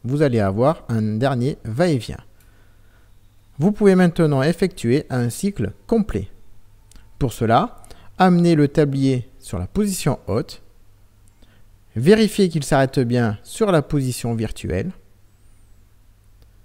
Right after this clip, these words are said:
amenez votre tablier maintenant sur sa position basse,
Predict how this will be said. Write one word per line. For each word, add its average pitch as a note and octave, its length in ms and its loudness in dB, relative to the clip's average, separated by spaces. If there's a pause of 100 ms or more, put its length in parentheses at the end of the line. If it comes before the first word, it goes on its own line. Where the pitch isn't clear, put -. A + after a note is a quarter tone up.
(600)
amenez G#3 320 6
votre F3+ 260 2
tablier D#3 420 2
maintenant B2+ 600 -2
sur G#3 260 -6
sa C#3+ 140 0
position C3 480 -2
basse, - 420 -2